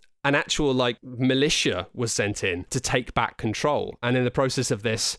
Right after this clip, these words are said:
a militia of, I think, around a thousand people were sent in to just completely knock back the union. It destroyed, really, the union's power within that area of America for a long time, both because a lot of them were injured, but also it was followed up with lots of legal challenges, with lots of people being charged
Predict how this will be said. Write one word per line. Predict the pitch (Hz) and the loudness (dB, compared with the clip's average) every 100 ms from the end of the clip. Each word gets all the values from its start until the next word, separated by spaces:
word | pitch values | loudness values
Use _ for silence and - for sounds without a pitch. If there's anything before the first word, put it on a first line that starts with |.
| - | -8
a | 107 | -4
militia | 123 156 190 160 | 2 2 2 2
of, | 131 | 0
I | 113 | 0
think, | 123 | 0
around | 120 120 | 0 0
a | |
thousand | - 151 143 135 | 0 0 2 0
people | 156 151 143 | 0 0 -2
were | 143 | 0
sent | 143 139 | 0 2
in | 147 143 | 2 2
to | 131 | 0
just | 107 - | -2 -4
completely | 107 - - 110 107 | -4 -4 -4 -4 -2
knock | 143 139 - | 0 0 0
back | - 127 - | -2 -2 -2
the | 110 | -6
union. | 107 113 117 117 - | -2 2 2 0 0
It | 127 - - | -4 -4 -4
destroyed, | 139 - - - 160 160 139 110 | 0 0 -2 0 2 2 2 0
really, | 117 117 | 0 0
the | 113 | 0
union's | 113 123 117 110 107 - - | 0 2 2 2 0 -2 -4
power | - 131 131 110 | -2 0 2 0
within | 107 107 | 0 -2
that | 110 107 | -2 -2
area | 113 110 107 104 | -2 -2 -2 -4
of | 104 | -2
America | 117 123 - 107 | 0 0 -2 -4
for | 113 | -2
a | |
long | 107 120 117 | 0 0 -2
time, | 98 104 104 - | -4 -6 -6 -4
both | 139 139 | 0 0
because | - 123 123 - - | -2 -4 -2 -2 -2
a | |
lot | 117 113 | 0 0
of | |
them | 113 | 0
were | 107 | -2
injured, | 107 127 117 104 | 2 2 2 0
but | 107 | -2
also | 120 120 107 - - - | -2 0 -2 -4 -16 -8
it | 117 | -6
was | 117 | -4
followed | - 135 117 113 | 0 0 2 2
up | 113 - | 0 -2
with | 117 110 | -4 -4
lots | - - | -4 -4
of | 104 | -2
legal | 110 131 123 104 | 0 2 0 -2
challenges, | - - 110 104 104 104 | -4 -2 0 0 0 -2
with | 117 | -2
lots | 104 - | -4 -6
of | 117 | -6
people | 117 113 | -4 -4
being | 107 104 107 | -4 -4 -2
charged | - 110 104 104 - | 0 0 0 -2 -6